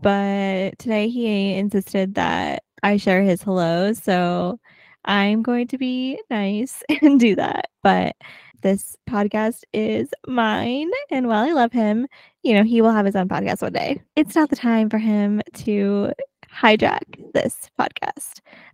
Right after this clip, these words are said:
As much as I love him, he has his own side hustles and gigs and lots of other things keeping him preoccupied. So I'm like, "You can stay as the editor," which I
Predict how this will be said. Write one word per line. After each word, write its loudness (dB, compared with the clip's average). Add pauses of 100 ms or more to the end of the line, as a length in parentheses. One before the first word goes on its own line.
As 4
much 4
as 2
I 4
love 0
him, 0
he 0
has -2
his 0
own 0 (260)
side 2
hustles 0 (440)
and 0
gigs 0 (160)
and -6
lots 0
of 2
other 4
things -2
keeping 0
him 2
preoccupied. -2
So 0
I'm 2
like, -2 (280)
"You 0
can 2
stay 2 (100)
as 0
the 0
editor," -4 (400)
which 2 (100)
I 2